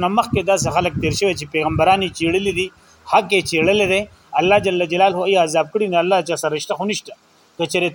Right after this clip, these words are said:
تاسو هم دا حق چیړئ او په حق کې خلجان پیدا کوئ، شک و شبهات پیدا کوئ، دا پیغمبر راټینګوئ، د ده کوشش کوئ د قتل، الله جل جلاله به تاسو هم راونیسي. وکذلک حقت کلمت ربک علی الذین کفروا انهم اصحاب النار. الله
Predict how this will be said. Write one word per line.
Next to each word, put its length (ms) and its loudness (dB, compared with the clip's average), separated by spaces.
تاسو 240 4
هم 140 -4
دا 120 2
حق 180 -2
چیړئ 320 2
او 60 4
په 140 4
حق 200 0
کې 180 -6
خلجان 420 0
پیدا 260 2
کوئ، 200 0
شک 160 -2
و 120 0
شبهات 400 4
پیدا 200 2
کوئ، 140 0
دا 80 6
پیغمبر 440 4
راټینګوئ، 520 2
د 140 0
ده 40 6
کوشش 360 0
کوئ 220 4
د 100 0
قتل، 240 -4
الله 160 4
جل 240 -2
جلاله 320 2
به 140 -6
تاسو 180 0
هم 120 0
راونیسي. 360 -2
وکذلک 640 2
حقت 420 -4
کلمت 440 -4
ربک 340 -4
علی 160 2
الذین 340 0
کفروا 360 2
انهم 420 0
اصحاب 360 2
النار. 340 4
الله 140 2